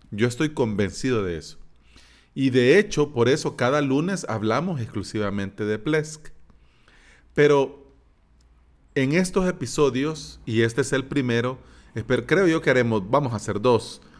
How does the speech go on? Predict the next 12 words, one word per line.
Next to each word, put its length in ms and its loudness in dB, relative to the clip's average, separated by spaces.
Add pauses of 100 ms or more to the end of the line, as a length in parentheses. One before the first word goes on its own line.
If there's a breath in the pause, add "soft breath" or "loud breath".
(320 loud breath)
pero 220 4
si 140 -2
es 80 2
necesario, 560 0
pues 300 0
hacemos 640 2
tres. 380 -2 (280 loud breath)
<laughs> 260 4
¿Y 100 8
qué 200 4
pasa, 400 4
pues? 240 -6